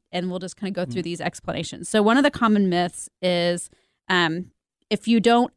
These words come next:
Speaker 1: exercise, your muscle will turn to fat.
Speaker 2: Yeah, that's, that is a myth. Um, muscle tissue and fat tissue, two totally different types
Speaker 1: Totally
Speaker 2: of
Speaker 1: different
Speaker 2: tissues.
Speaker 1: tissues.
Speaker 2: Um,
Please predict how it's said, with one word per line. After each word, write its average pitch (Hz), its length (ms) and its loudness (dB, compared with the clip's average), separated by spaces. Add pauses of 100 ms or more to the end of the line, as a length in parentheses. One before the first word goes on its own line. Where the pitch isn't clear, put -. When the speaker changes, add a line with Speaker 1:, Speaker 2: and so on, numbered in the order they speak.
Speaker 1:
exercise, 180 920 0
your 190 100 -6
muscle 190 340 -4
will 160 120 -12
turn 170 240 -10
to 151 80 -12
fat. - 300 -4 (380)
Speaker 2:
Yeah, 113 220 -6
that's, 117 320 -8 (380)
that 202 100 2
is 233 60 4
a 247 60 4
myth. 131 460 2 (200)
Um, 131 500 4 (340)
muscle 143 340 2
tissue 156 340 0
and 135 120 2
fat 127 200 -2
tissue, 135 440 -2 (280)
two 143 140 0
totally 147 640 0
different 127 300 -2
types 190 120 0
Speaker 1:
Totally 190 160 2
Speaker 2:
of - 40 -2
Speaker 1:
different 127 160 2
Speaker 2:
tissues. 120 260 0
Speaker 1:
tissues. 165 300 -18 (220)
Speaker 2:
Um, 117 480 0